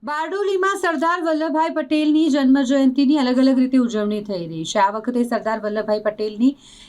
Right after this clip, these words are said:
એકસો પચાસમી જન્મ જયંતિની ઉજવણી થઈ અને ત્યારથી જ ઠેર ઠેર અલગ અલગ કાર્યક્રમોનું આયોજન કરવામાં આવે છે. લોખંડી પુરુષ સરદાર વલ્લભભાઈ પટેલ, જેમની એકસો પચાસમી જન્મ જયંતિની ઉજવણી અંતર્ગત યુનિટી માર્ચનું આયોજન કરવામાં આવ્યું.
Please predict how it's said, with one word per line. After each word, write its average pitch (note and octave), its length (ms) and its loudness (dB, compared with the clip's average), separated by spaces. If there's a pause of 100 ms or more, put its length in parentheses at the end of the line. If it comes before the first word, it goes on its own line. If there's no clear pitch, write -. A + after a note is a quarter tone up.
એકસો C#4 260 0
પચાસમી E4 560 0
જન્મ C#4+ 280 0
જયંતિની C#4 460 2
ઉજવણી C4 400 4
થઈ C#4 220 0
અને C4+ 160 0
ત્યારથી A#3+ 520 -2
જ A3 200 -2 (420)
ઠેર C4+ 260 2
ઠેર D4 180 -2
અલગ B3+ 200 0
અલગ C4 160 2
કાર્યક્રમોનું A#3 720 -2 (320)
આયોજન A#3+ 460 0
કરવામાં E3 460 -8
આવે C#3+ 140 -12
છે. G3 120 -10
લોખંડી A#3 480 -2
પુરુષ B3 500 0
સરદાર G#3 440 -2
વલ્લભભાઈ G#3 460 -4
પટેલ, G#3 360 -2
જેમની G3 300 -6
એકસો F#3+ 200 -10
પચાસમી G3+ 500 -4
જન્મ F#3+ 280 -8
જયંતિની G3+ 560 -8 (380)
ઉજવણી D4 400 2
અંતર્ગત D4 520 0
યુનિટી B3+ 320 2
માર્ચનું A#3+ 460 0
આયોજન G3 360 -4
કરવામાં D3+ 460 -10
આવ્યું. D3 300 -12